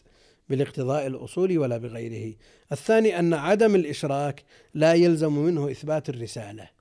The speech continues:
يعني لا بالاقتضاء ولا باللزوم، لأن الثاني إثبات الرسالة باللزوم.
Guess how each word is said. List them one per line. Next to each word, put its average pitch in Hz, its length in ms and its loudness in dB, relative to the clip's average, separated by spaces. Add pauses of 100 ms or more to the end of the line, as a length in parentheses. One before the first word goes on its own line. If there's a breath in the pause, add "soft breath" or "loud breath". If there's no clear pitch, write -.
(560)
يعني 139 240 0
لا 160 140 4
بالاقتضاء 202 600 2
ولا 202 160 6
باللزوم، 131 600 -4 (1040)
لأن 127 160 -4
الثاني 143 640 -4 (720)
إثبات 135 400 -4
الرسالة 139 440 -6
باللزوم. 127 640 -6